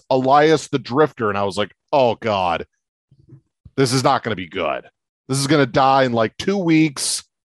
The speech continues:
and he's gonna be lost and all this other thing." And then guess what happened? He started coming out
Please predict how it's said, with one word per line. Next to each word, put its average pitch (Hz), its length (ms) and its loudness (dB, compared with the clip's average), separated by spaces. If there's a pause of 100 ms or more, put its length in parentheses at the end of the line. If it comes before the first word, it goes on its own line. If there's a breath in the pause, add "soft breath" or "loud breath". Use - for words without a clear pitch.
and 135 100 -2
he's 131 140 0
gonna 131 140 -2
be 104 100 -4
lost 156 840 0 (280)
and 135 80 -2
all 135 120 4
this 123 140 -2
other 101 180 0
thing." 73 180 -10 (340)
And 127 180 0
then 151 200 4
guess 147 260 0
what 139 100 -4
happened? 135 520 -6 (3250)
He 120 120 -16
started 131 400 0
coming 113 360 -2
out 107 320 -2